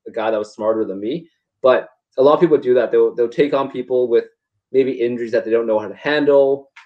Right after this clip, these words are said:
or people with goals that are, like, way too lofty. They're like, "I wanna lose hundred fifty pounds." They're like,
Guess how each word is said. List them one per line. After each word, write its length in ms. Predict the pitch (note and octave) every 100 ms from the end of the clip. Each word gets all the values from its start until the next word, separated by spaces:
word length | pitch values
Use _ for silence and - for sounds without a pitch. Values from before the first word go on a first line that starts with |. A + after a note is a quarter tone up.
| _ -
or 200 | C3 B2+
people 260 | D3 D3 D#3
with 180 | C#3
goals 300 | - A#2+ C3+
that 120 | C#3 B2+
are, 80 |
like, 240 | A#2 A2 -
way 200 | A#2 B2
too 180 | B2 A2+
lofty. 360 | A2+ A2+ -
They're 140 | A2 C3
like, 180 | A2+ - -
"I 80 | G#3+
wanna 140 | F3+
lose 140 | C3 B2+
hundred 220 | D#3+ D#3+
fifty 220 | E3+ F3+
pounds." 300 | F3 F#3 A2
They're 80 | C3
like, 220 | E3+ -